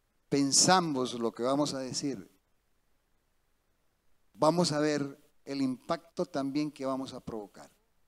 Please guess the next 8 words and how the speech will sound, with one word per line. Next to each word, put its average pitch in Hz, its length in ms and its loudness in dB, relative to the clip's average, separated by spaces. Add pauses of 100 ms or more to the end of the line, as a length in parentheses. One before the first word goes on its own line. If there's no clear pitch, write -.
(2000)
La 123 140 -6
idea 160 540 2
del 135 240 0
Señor 156 640 2 (960)
es - 580 -2 (680)
darnos 175 560 2
la 156 160 0
sabiduría 143 800 0